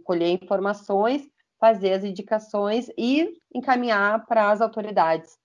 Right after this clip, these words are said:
competentes que vão realmente, que têm daí a função institucional de apresentar denúncia, de fazer outras investigações, complementar outras investigações. Só que a gente tem alguns detalhes, né?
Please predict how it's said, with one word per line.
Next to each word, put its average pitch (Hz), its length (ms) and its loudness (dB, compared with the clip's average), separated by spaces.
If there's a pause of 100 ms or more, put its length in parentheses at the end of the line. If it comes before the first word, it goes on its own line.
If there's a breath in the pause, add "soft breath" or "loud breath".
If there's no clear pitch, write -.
(320)
competentes 233 1040 -4
que 294 120 -4
vão 247 680 2
realmente, 220 840 0 (320)
que - 100 -8
têm 208 200 0
daí 196 180 4
a 196 100 0
função 196 540 0
institucional 185 880 0
de 170 140 -4
apresentar 156 420 -4
denúncia, 208 680 0
de 180 400 -4 (320)
fazer 160 180 0
outras 175 440 2
investigações, 156 760 -4
complementar 156 600 -4
outras 160 340 -4
investigações. 156 680 -8 (960)
Só 302 120 2
que 392 300 4
a 381 100 8
gente 285 340 0
tem 262 200 0
alguns 247 360 0
detalhes, 214 720 -2
né? 175 420 -2